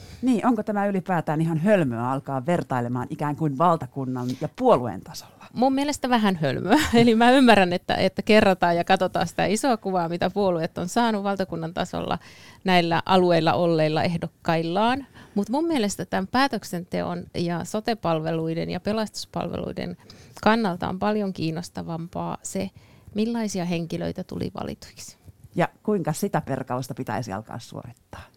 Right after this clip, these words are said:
Speaker 2: No, siitähän iso kuva saatiin jo eilen, eli se, että siellä meni läpi politiikan ammattilaisia, siis ministereitä, nykyisiä, entisiä, ö, valtava määrä kansanedustajia, valtava määrä myös niitä, jotka on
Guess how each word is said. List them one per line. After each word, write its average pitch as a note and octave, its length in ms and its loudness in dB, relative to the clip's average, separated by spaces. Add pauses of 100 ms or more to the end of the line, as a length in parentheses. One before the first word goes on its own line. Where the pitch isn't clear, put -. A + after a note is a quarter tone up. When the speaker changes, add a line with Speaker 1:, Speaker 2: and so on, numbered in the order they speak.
(260)
Speaker 2:
No, A#3 140 -4 (100)
siitähän C4 380 -2
iso A3 200 -2
kuva F3 240 -2
saatiin F#3+ 460 -4
jo A3+ 100 -6
eilen, G#3 420 -4
eli F#3 200 -4
se, - 200 -6
että - 280 -6
siellä D#3+ 300 -4
meni E3 240 -6
läpi E3+ 320 -4 (480)
politiikan G3 520 2
ammattilaisia, - 800 -6
siis - 260 -8
ministereitä, G#3 600 -4
nykyisiä, F3+ 460 -4
entisiä, E3+ 560 -4
ö, - 1120 -6
valtava G3 340 -2
määrä F3 260 -6
kansanedustajia, D#3+ 1120 -4 (680)
valtava A3+ 340 2
määrä G#3 260 0
myös G3+ 240 -4
niitä, A3+ 260 0
jotka E3+ 400 -2
on F3 120 -2